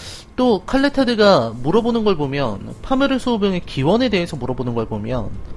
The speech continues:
뭔가 또 다른 목적이 있는 것 같다는 생각이 들기도 합니다. 네,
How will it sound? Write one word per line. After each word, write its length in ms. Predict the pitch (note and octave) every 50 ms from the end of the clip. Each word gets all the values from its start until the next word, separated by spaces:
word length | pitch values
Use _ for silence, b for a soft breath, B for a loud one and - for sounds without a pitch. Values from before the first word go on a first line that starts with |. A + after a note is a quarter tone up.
| B B B B B B B -
뭔가 280 | - C#3 D#3+ F#3 F#3 -
또 340 | - E3+ D#3 C3 G#2+ G2 -
다른 540 | - - D3+ D3 F3 E3 C#3+ E3 G3 G3 C#3+
목적이 360 | F#3 - - - D#3+ C#3+ D3+
있는 200 | B2+ A#2 C3 C3
것 80 | C3+ C3+
같다는 420 | A#2 G#2+ - - A#2 A#2+ B2 A#2 - - B B B B B B B
생각이 400 | - - - D#3+ D3 C#3+ C3+ D3+
들기도 320 | - C3+ A#2 G#2+ A#2+ A2+ C3+
합니다. 400 | C3+ A#2+ G#2+ G2+ G#2+ G#2 G#2 - - - - - - - - -
네, 220 | A#2 A#2+ A#2 G#2